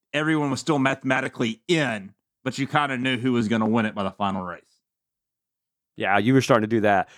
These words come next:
Speaker 2: If this guy gets this, and this guy gets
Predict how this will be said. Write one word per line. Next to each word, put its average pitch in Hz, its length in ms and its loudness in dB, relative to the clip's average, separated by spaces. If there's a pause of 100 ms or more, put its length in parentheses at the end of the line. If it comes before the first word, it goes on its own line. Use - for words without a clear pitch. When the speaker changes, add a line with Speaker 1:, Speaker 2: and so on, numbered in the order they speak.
Speaker 2:
If 131 220 -2
this 202 200 4
guy 175 260 2
gets 156 260 -4
this, 135 340 2
and 117 160 -2
this 147 180 4
guy 139 300 2
gets 117 160 -4